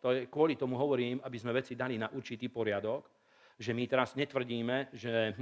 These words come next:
je to ako v moslimskom svete alebo niekde inde, že keď muž zabije ženu,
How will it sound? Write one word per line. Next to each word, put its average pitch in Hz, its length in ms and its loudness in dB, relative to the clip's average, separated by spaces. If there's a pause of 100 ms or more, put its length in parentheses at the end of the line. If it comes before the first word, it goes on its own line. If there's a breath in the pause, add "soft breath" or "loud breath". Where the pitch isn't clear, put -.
(120)
je 127 240 2
to 120 160 -2
ako 110 560 2
v 120 80 -8
moslimskom 117 560 -2
svete 135 400 0
alebo 110 320 -2
niekde 110 320 -2
inde, 123 400 2 (320 loud breath)
že 127 80 0
keď 113 160 -2
muž 117 240 0
zabije 113 320 0
ženu, 117 320 -2